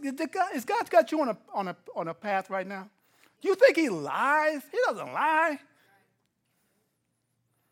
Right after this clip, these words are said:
So I'll see you on the side. "Oh, you need me?" It's a ghost. Now, you gotta understand, they were very superstitious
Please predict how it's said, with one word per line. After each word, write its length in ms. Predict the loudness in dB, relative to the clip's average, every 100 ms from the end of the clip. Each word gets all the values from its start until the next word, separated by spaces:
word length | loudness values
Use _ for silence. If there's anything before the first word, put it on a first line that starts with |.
| _ _
So 120 | -8
I'll 60 | -8
see 120 | -2
you 80 | -2
on 80 | 0
the 80 | -2
side. 340 | -4 -6 -8 _ _ _ _ _ _ -4
"Oh, 280 | -2 -2 -4 _ _
you 160 | -2 2
need 280 | 2 2 0
me?" 300 | -6 -8 -10 _ _ _ _ _ _ _ _ _ _ _ _ _ _ _ _ _ _ _ _ _ -12
It's 200 | -10 -6
a 100 | -6
ghost. 520 | -6 -6 -6 -10 -16 _ -18
Now, 320 | -6 -2 0 0
you 140 | -2
gotta 140 | -2
understand, 580 | -2 -6 -6 -6 -6 -10 -14 _ _ _ _ _ _ _
they 200 | -6 -2
were 100 | -2
very 260 | -2 -2
superstitious 920 | -2 -6 -8 -12 -8 -8 -8 -16 -20